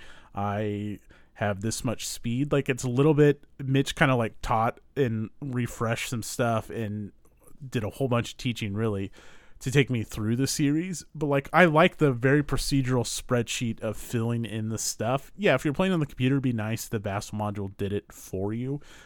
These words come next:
But that very procedural, like, all right, uh, I've got eight acceleration. I did these things, and that messes with my acceleration in this way, and I can move this far based off my speed. And, like, just going through line item by line item,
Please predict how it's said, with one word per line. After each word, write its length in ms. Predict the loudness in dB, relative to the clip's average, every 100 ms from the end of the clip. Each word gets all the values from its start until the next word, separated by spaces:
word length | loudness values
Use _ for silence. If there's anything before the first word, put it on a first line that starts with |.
| -2
But 140 | 0
that 160 | 0 -2
very 280 | 0 2 4
procedural, 880 | 0 -4 -2 -2 0 0 2 0 -2
like, 340 | -6 -8 -12 -20 _ -2 4
all 60 |
right, 220 | 6 4
uh, 260 | 2 4 6
I've 120 | 4 4
got 180 | 2 4
eight 160 | 4 4
acceleration. 880 | 2 4 6 6 4 4 2 2
I 160 | 2 2
did 240 | 4 2
these 280 | 2 0 0
things, 600 | 0 2 2 -2 -4 -10 -16 -20 -20 -12 -4
and 420 | -2 0 0 0
that 140 | 0
messes 280 | 2 0 0
with 100 | -2
my 140 | -2 -4
acceleration 580 | -2 -2 0 -4 -4 -2
in 120 | 2
this 260 | 4 4
way, 500 | 4 6 6 4 2
and 160 | 0 -6
I 80 | -8
can 160 | -6
move 160 | -6 -2
this 180 | -2 0
far 420 | 2 4 4 2
based 280 | 0 -4 -4
off 220 | -6 -8
my 80 | -10
speed. 460 | -12 -2 2 2 0
And, 100 | -2
like, 140 | -4 -4
just 200 | -2 4
going 280 | 6 6
through 260 | 4 2 2
line 300 | 2 0 2
item 200 | 2 0
by 120 | -2
line 320 | -2 0 0 0
item, 400 | -4 -6 -8